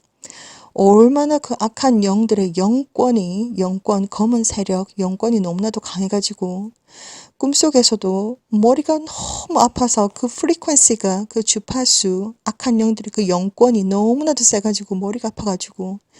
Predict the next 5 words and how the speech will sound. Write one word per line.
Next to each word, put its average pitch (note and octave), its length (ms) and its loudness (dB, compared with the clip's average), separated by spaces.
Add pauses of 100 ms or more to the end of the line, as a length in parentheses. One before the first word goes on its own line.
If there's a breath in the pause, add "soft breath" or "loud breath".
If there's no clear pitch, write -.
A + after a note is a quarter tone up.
(640 loud breath)
정말 A#3+ 800 -4
괴로워서 G#3 800 -2 (560 loud breath)
바닥에 G#3+ 440 2
무릎을 A3+ 380 -2
꿇고 G3+ 800 -2